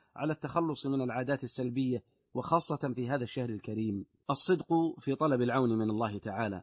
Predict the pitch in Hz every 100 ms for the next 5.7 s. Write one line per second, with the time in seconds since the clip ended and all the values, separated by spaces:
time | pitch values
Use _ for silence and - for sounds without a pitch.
0 | _ 123 131 123 151 147 147 139 135 139
1 | 151 135 131 - 156 156 156 143 131 123
2 | 135 123 160 160 156 143 120 131 143 -
3 | 156 147 165 165 160 151 123 117 104 101
4 | 113 98 98 - _ _ _ 123 123 139
5 | 131 117 117 135 135 143